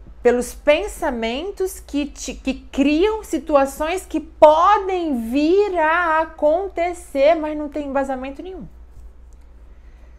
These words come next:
Então, eu tenho que ir no supermercado amanhã. Aí hoje eu já começo a pensar, mas nossa,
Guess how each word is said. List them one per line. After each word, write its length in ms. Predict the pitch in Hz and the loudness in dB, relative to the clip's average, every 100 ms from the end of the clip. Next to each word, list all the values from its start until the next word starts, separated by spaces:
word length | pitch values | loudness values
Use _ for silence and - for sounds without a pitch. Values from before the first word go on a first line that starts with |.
| - - - - - - - - - - - - - - - - - - | -20 -20 -20 -20 -20 -20 -20 -20 -20 -20 -20 -20 -20 -20 -20 -20 -20 -2
Então, 180 | 226 | 0
eu 60 | 269 | 0
tenho 260 | 277 262 277 | -2 -4 -4
que 60 | |
ir 40 | 277 | -6
no 80 | |
supermercado 580 | 277 262 269 254 240 220 | -6 -6 -6 -4 -4 -4
amanhã. 440 | 240 269 240 156 - - - - - - - - - | -6 -8 -8 -10 -14 -20 -20 -20 -20 -20 -20 -14 -2
Aí 260 | 196 202 | 0 2
hoje 380 | 196 196 277 277 | 2 2 0 -2
eu 40 | |
já 140 | 262 262 | -2 -4
começo 400 | 262 226 220 233 | -6 -8 -8 -10
a 40 | |
pensar, 340 | 233 226 190 170 | -12 -14 -14 -12
mas 340 | 170 185 175 | -10 -10 -10
nossa, 800 | 170 175 196 202 - - 170 | -10 -6 -8 -10 -16 -18 -18